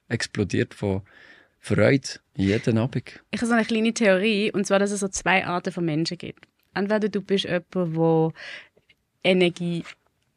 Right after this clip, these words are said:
Speaker 2: gibt und dann muss im Privaten sich zurückziehen, um gut aufzutanken,
Speaker 1: Mhm.
Speaker 2: oder du ziehst Energie von, eben von Menschen.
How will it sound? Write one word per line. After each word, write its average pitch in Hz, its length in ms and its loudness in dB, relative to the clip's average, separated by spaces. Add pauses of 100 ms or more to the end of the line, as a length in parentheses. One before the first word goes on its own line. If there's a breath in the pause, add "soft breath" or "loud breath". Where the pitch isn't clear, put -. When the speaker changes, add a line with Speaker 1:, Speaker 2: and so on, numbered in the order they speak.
Speaker 2:
gibt 233 340 0
und 208 220 0
dann 190 160 2
muss 190 240 0
im 180 200 -6
Privaten 180 440 2
sich - 180 -8
zurückziehen, 214 500 -4
um 180 80 -2
gut 170 160 -6
aufzutanken, 269 640 0 (140)
Speaker 1:
Mhm. 135 80 -4 (300 soft breath)
Speaker 2:
oder 196 200 2
du 214 140 -10
ziehst 196 380 -2
Energie 165 600 -4 (120)
von, - 180 -8
eben 185 220 2
von - 520 -6
Menschen. 151 480 0